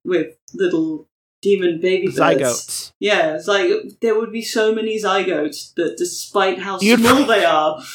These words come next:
Speaker 1: the air would be full.
Speaker 2: You would
Speaker 1: It would be like,
Speaker 2: s-
Speaker 1: "This, this is what mosquitoes secretly are. That's what this is."
Speaker 2: Okay,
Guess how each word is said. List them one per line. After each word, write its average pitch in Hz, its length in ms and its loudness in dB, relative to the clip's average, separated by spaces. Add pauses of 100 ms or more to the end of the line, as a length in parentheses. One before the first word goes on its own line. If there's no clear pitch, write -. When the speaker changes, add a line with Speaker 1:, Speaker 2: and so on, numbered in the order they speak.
(320)
Speaker 1:
the - 140 0
air 262 200 2
would 370 220 4
be 254 80 2
full. 294 200 2
Speaker 2:
You 339 140 4
would 359 140 4
Speaker 1:
It - 0 -
would 415 180 2
be 427 120 4
like, 440 100 4
Speaker 2:
s- 285 120 0
Speaker 1:
"This, - 260 -2
this 427 220 0
is 302 140 4
what 440 180 0
mosquitoes 381 680 0
secretly 330 460 0
are. 285 420 0
That's 302 240 -2
what 294 120 -2
this 285 200 -2
is." - 680 -4 (680)
Speaker 2:
Okay, 165 320 2